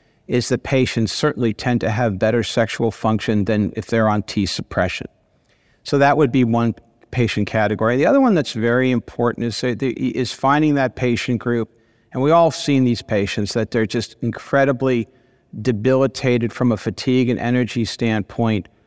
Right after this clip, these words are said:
when they have their T suppressed. I mean, they just cease to, to, to basically function. Uh, there may be some others that already have, you know, severe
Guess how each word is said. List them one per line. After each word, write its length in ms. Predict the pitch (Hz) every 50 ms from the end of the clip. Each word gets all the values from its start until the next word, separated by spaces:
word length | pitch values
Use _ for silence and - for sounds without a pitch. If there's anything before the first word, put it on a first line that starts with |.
| _ _ _
when 180 | - 120 123 120
they 120 | 123 120
have 260 | 98 123 120 117 104
their 140 | - 113 107
T 240 | - - - 113 107
suppressed. 580 | - - - 104 - - 110 101 98 - -
I 80 | - 120
mean, 160 | 120 117 117
they 100 | 117 120
just 260 | 110 120 127 - -
cease 300 | - - 143 139 123 - -
to, 260 | - 131 113 101 -
to, 200 | - - 113 87
to 160 | - - -
basically 520 | 117 120 117 113 - - 120 101 - 90 87
function. 580 | - - - 98 101 107 - - 165 190 220 - _ _ _ _ _ _ _ _ _ _ -
Uh, 400 | 120 117 120 120 120 120 120 - -
there 160 | - 127 127
may 220 | 127 127 127 131 117
be 120 | 123 127
some 260 | 113 - - 123 117
others 420 | 117 117 - 123 120 120 113 - -
that 220 | 123 113 - -
already 360 | - 131 127 131 127 127 127
have, 380 | 123 110 127 131 123 120 113 -
you 80 | 135
know, 100 | 123 113
severe 800 | 110 - - - 127 107 101 120 120 120 120 123 123 113 - -